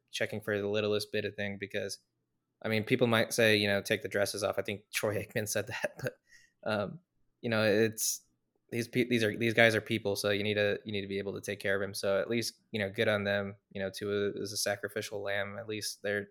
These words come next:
you know, for now at least, taking a look at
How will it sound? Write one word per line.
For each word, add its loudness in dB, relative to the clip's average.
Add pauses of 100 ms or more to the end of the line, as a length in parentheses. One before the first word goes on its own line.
(180)
you -10
know, -10 (380)
for 0
now 6
at -2
least, -2 (500)
taking 0
a 0
look 0
at 0